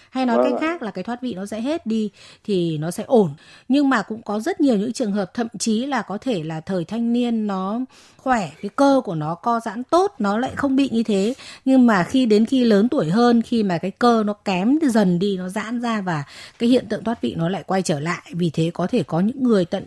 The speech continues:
Speaker 1: đến bốn năm mươi tuổi, nó lại, cái thoát vị đấy nó lại quay trở lại anh ạ. Thế
Speaker 2: Vâng.
Speaker 1: và như anh Văn anh đã nói rồi, cái mà mình quan ngại nhất chính là cái thoát vị bẹn nghẹt. Tức là nếu mà cái quai ruột mà nó xuống đấy mà nó nghẹt hay nó xoắn, nó có thể gây hoại tử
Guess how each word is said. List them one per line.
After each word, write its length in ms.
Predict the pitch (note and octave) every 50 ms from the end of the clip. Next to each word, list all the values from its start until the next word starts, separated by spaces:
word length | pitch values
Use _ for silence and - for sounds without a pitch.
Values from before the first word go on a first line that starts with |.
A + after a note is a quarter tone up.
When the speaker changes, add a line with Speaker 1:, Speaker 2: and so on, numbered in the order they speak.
| - E3+
Speaker 1:
đến 240 | F3 E3+ F#3 G#3+ G#3+
bốn 220 | A3 A3+ C4+ F4+
năm 180 | G4+ F#4+ D#4 C#4
mươi 160 | C4 B3+ A#3+ -
tuổi, 300 | B3 A3+ F3 D3+ B2+ - -
nó 140 | F3+ G3 G#3+
lại, 260 | A#3 A#3+ A#3+ - - -
cái 100 | - G#3+
thoát 160 | - B3+ B3
vị 140 | B3 A#3 G#3+
đấy 100 | - E3
nó 140 | F3+ G3+ G#3+
lại 120 | A3 - -
quay 140 | G3+ G3+ G3
trở 160 | - E3 C#3
lại 160 | D3 D#3+ D3+
anh 160 | D#3+ F#3 F#3
ạ. 120 | E3+ - - _ - - - - - - -
Thế 120 | - F#3+
Speaker 2:
Vâng. 100 | F#3+ G#3+
Speaker 1:
và 280 | A3 A#3 G#3+ G3 F#3+ F3+
như 180 | F3+ G3+ A3+ A#3
anh 140 | A3 A3
Văn 140 | A3 A3 G#3+ G#3+
anh 100 | G#3 G#3
đã 140 | G3 E3+ F#3+
nói 240 | G3+ F#3+ F3+ F#3+ G3+
rồi, 260 | G#3+ G#3 F#3 F3 D#3+ -
cái 180 | - E3 E3+ G3+
mà 120 | A#3 A#3
mình 200 | G#3+ G3 F#3 E3+
quan 280 | - G#3 G3 G3 G#3+ G#3
ngại 140 | G3+ E3
nhất 200 | E3+ G#3+ C#4 D#4 _ -
chính 300 | - G3+ E3+ F#3 G#3+ A#3+
là 180 | A3+ G3 E3+
cái 500 | D#3 - E3+ E3 D#3+ E3+ F3+ G#3 A3+ B3+ -
thoát 140 | - A#3+ B3+ B3
vị 100 | A#3 -
bẹn 180 | F#3 F#3+ - -
nghẹt. 240 | F#3+ G3 F#3+ F3 - - - - - - - - -
Tức 100 | - C#4
là 160 | C4 A#3+ G#3+
nếu 200 | F#3 F3 F3+ F#3+
mà 140 | A3 A#3+ A3+
cái 180 | - - F3+ F#3+ -
quai 200 | - A#3+ A#3 A3
ruột 220 | G3+ G#3 G#3+ F#3+ - -
mà 140 | F3+ F3 E3+
nó 120 | E3+ F3+
xuống 280 | F3 - G#3+ F#3 F#3+ G3+
đấy 160 | F#3+ F3 F#3+
mà 140 | A3+ A3+ F#3+
nó 140 | E3 E3 F3
nghẹt 260 | F#3+ G#3 G#3+ F#3+ - _ _
hay 160 | - - G3+
nó 120 | F#3+ F#3+
xoắn, 320 | G3+ - - F#3 F3 A3+ D#4+ - _ - - - - -
nó 140 | G3+ F#3+
có 120 | F#3+ A3+ B3
thể 160 | - C4+ G3+
gây 200 | D3 D#3 G#3 G#3+
hoại 220 | A3 G3+ G#3+ E3+ F#3
tử 200 | - - G3+